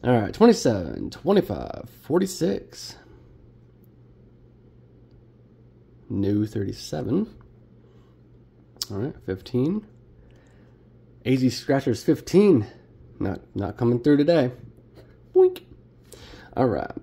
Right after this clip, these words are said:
eight. Double deuce, yep, eighteen, yep, nine,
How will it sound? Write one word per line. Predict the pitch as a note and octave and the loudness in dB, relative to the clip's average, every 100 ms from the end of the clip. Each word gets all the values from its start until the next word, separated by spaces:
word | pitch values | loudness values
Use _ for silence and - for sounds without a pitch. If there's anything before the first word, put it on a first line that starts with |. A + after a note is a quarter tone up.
| - - | -18 0
eight. | F3+ - - - - - - _ _ - - - - | 2 2 -2 -20 -20 -20 -20 _ _ -20 -20 -20 -6
Double | G#2+ B2+ C#3 D3 | 2 4 6 4
deuce, | F3+ - G#2 | 2 0 -4
yep, | C#3+ - | -4 -4
eighteen, | G2 - - C3 F#3 A3 - | -4 -4 -2 0 0 -2 -8
yep, | B2 A#3+ - - - | -8 -8 -14 -14 -4
nine, | G#2+ C3 A#3+ | 0 0 0